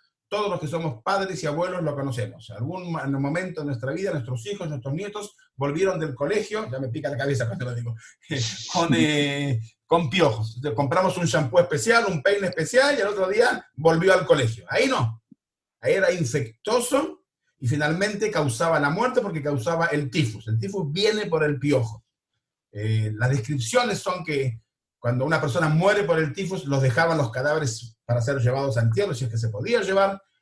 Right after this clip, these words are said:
y que los cadáveres cambiaban de color. ¿Por qué cambiaban de color? Porque el cuerpo se va enfriando y los piojos van dejando el cuerpo. Entonces cambian de un color grisáceo el cuerpo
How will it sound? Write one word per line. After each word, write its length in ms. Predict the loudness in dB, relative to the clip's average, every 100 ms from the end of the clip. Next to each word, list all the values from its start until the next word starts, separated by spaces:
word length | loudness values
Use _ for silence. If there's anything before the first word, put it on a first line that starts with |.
| _ _
y 320 | -4 -2 0
que 120 | 0
los 140 | 2 2
cadáveres 440 | 0 0 -2 -4
cambiaban 800 | -4 -4 -2 -2 2 2 2 -2
de 100 | -4
color. 340 | -2 0 0 -2
¿Por 200 | -6 -2
qué 160 | -2
cambiaban 420 | -2 -2 -2 -2 -4
de 100 | -4
color? 240 | -2 -2
Porque 320 | -4 -6 -6 -4
el 240 | -4 -6
cuerpo 460 | _ 2 2 0 -6
se 120 | -2
va 140 | 0
enfriando 840 | 0 -2 -4 0 0 0 -2 -6 -12 _ -8
y 120 | -2
los 180 | 0 0
piojos 360 | 0 0 0
van 200 | 0 0
dejando 460 | -2 -2 -2 0 -2
el 120 | -2
cuerpo. 300 | 0 0 0
Entonces 220 | -4 -8 -4
cambian 320 | -4 -4 -4
de 40 |
un 140 | -4 -4
color 400 | -2 0 -2 -4
grisáceo 640 | -4 -4 -2 -4 -4 -4
el 120 | -4
cuerpo 420 | -4 -6 -4 -6